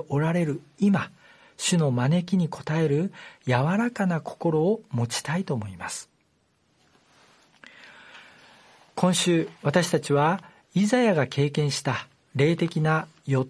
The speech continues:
つのステップについて学びました。彼が、「ここに私がおります。私をお使わしください」と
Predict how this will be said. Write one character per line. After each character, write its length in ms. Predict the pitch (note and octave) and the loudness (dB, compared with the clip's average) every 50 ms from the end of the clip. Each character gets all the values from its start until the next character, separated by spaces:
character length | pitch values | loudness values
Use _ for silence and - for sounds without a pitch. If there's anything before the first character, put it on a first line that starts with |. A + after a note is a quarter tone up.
| - _ | -8 _
つ 180 | - - A3+ | -4 2 2
の 140 | A3+ G#3+ F3 | 4 4 2
ス 100 | - - | 0 0
テ 100 | - F3 | -2 -2
ッ 100 | F3 F3 | -2 0
プ 100 | - E3 | -2 -2
に 100 | D3+ C3+ | -2 -2
つ 140 | - - C#3 | -2 -4 -4
い 100 | B2+ A2+ | -4 -4
て 320 | - - D3 D#3 E3 - - - | -2 0 0 0 0 -2 -6 -4
学 240 | A#2+ A#2 A#2 B2+ C3 | -2 0 0 0 0
び 120 | C#3 C#3+ | 0 0
ま 80 | C3+ C3+ | 0 -2
し 80 | - | -2
た。 200 | - B2 - - _ _ _ _ _ _ _ _ _ _ _ _ - - - - - - - - - - - _ _ _ _ | -4 -6 -8 -8 _ _ _ _ _ _ _ _ _ _ _ _ -20 -20 -20 -20 -20 -20 -20 -20 -20 -20 -20 _ _ _ _
彼 260 | - F#3+ G#3+ G#3 E3+ | 2 2 4 4 4
が、 300 | C#3+ C#3+ D3 E3+ F#3+ - - _ _ _ _ | 4 2 2 0 -2 -6 -14 _ _ _ _
「こ 140 | - - | -8 -6
こ 140 | - - E3+ | -2 0 2
に 140 | F3+ G3+ G3+ | 2 4 2
私 340 | F#3 F3 F3+ F3+ E3+ - F#3+ | 2 0 0 -2 -2 0 0
が 60 | F#3 | 0
お 80 | F3+ F3 | 2 0
り 80 | E3+ | 0
ま 120 | E3 E3+ D#3+ | 0 -2 -2
す。 200 | - - - _ _ _ _ | -4 -8 -14 _ _ _ _
私 400 | D#3+ D#3 - F#3+ G3 - - A3 | -4 -2 0 0 0 2 2 4
を 80 | G#3+ | 4
お 80 | G3+ F#3+ | 2 2
使 200 | F#3+ - - G#3 | 0 -2 0 2
わ 100 | G#3+ A3 | 2 2
し 100 | G#3 - | 0 0
く 100 | - G#3+ | 0 2
だ 120 | G#3+ G#3+ G#3 | 2 2 2
さ 180 | - G#3+ G#3+ | 2 2 2
い」 100 | A3 A3 G#3 - _ _ | 2 0 -2 -6 _ _
と 260 | _ E3+ F3 F#3+ G3+ | _ 0 0 0 0